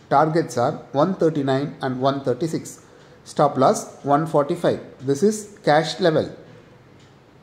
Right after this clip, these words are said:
State Bank of India, buy above four ninety-six. Targets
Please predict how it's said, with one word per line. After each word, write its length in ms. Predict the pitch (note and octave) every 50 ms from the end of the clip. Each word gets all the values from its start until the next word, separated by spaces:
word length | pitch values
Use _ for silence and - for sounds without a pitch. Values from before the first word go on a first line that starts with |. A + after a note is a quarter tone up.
| - _ _ - - - - - - _ _ -
State 420 | - - - - - F3+ F3 F3
Bank 140 | F3+ F3+ F#3
of 140 | F#3 D#3 D#3
India, 480 | C3+ B2 A#2+ A2+ A2+ B2 D#3+ A3 - - - - - - - - - - -
buy 160 | B2+ C3 C3
above 480 | C#3 D3+ C#3+ C3 C#3 D3 G3 B3+ - - -
four 180 | - D3 C#3+ C#3+
ninety-six. 600 | C3+ A#2+ A#2 A2+ D3 D#3+ D#3+ E3 - - - - - - - - - _ _ _ _ _ _
Targets 500 | D3+ C3+ B2 A#2+ G#2+ D3 G#3 G3+ - -